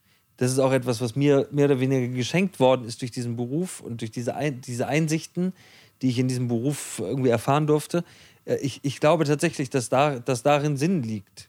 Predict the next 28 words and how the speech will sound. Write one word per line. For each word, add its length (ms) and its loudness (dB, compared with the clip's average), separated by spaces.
ja, 160 2
dass, 480 -6
ähm, 480 -2
diese 180 4
Empathie 440 0
zu 160 2
entwickeln, 580 2
äh, 60 -4
äh, 720 0
und, 560 -4
ähm, 380 0
dieses 280 -4
Bewusstsein 640 0
zu 100 -2
entwickeln, 380 0
dass 140 2
es, 140 -6
dass, 220 0
dass 160 0
es 100 -6
genau 260 4
eben 280 -2
diese 240 0
Dinge 220 0
nicht 340 -4
gibt 180 -2
und 120 -2
dass 200 0